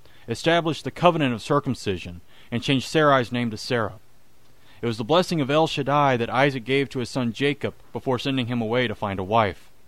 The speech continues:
It is El Shaddai that changed Jacob's name to Israel. Things change when El Shaddai is around. Why? Because he's God Almighty. He is omnipotent. He can do anything.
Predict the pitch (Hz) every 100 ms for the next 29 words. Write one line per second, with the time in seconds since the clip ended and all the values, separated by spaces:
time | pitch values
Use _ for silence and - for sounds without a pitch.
0 | - - - - 120 113 151 151 123 143
1 | 143 120 110 - 120 107 - 131 131 117
2 | - 127 127 104 87 110 127 117 98 90
3 | 87 - - - - - - - - -
4 | - 214 196 - 202 185 120 - 131 127
5 | 123 120 123 123 113 101 90 85 85 -
6 | - - - - - 120 135 160 170 -
7 | - - - 131 135 123 170 160 147 143
8 | 139 139 127 127 104 90 - - - 135
9 | 139 165 180 196 - 104 - - 165 185
10 | 180 180 185 165 120 92